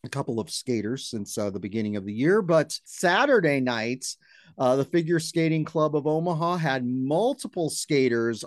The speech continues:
on the ice because they, uh, they did a little routine medley from Frozen on Ice. What did you think of that? I know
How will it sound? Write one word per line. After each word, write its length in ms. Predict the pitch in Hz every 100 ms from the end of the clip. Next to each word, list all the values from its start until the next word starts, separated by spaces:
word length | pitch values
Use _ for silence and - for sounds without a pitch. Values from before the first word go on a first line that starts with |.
| -
on 320 | 117 110 107
the 160 | 104 -
ice 520 | 98 104 123 160 -
because 560 | 127 117 - 123 120 104
they, 380 | 135 131 143 139
uh, 240 | 131 127 - _ - _ -
they 160 | 143
did 220 | 139 156 147
a 40 |
little 320 | 139 156 143
routine 920 | 123 143 160 156 - 165 151 147 143
medley 460 | 143 143 127 139 143
from 540 | - 143 127 123 123
Frozen 560 | - - 143 139 123 139
on 200 | 131 135
Ice. 400 | 170 143 110 - -
What 220 | 131 156
did 140 | 165 135
you 100 | 160
think 220 | 170 170
of 120 | 127
that? 200 | 113 104
I 100 | 110
know 280 | 127 117